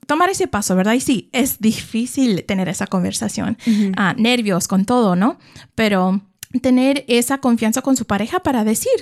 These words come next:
Speaker 1: "Sí, he tomado los pasos y he comunicado de mi estado de salud", ¿no?
Speaker 2: Sí, y,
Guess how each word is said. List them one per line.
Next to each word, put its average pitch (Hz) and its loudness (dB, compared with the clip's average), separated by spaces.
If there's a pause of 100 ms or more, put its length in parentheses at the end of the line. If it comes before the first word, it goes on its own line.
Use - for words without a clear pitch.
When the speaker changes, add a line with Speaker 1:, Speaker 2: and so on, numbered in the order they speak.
(180)
Speaker 1:
"Sí, 208 -4
he 233 0
tomado 277 2
los 262 -2
pasos 311 -2 (340)
y 220 2
he 208 -2
comunicado 294 0 (360)
de 233 0
mi 202 2
estado 185 0
de 185 -2 (320)
salud", 185 -2
¿no? 214 2 (260)
Speaker 2:
Sí, 208 -6
y, 190 -10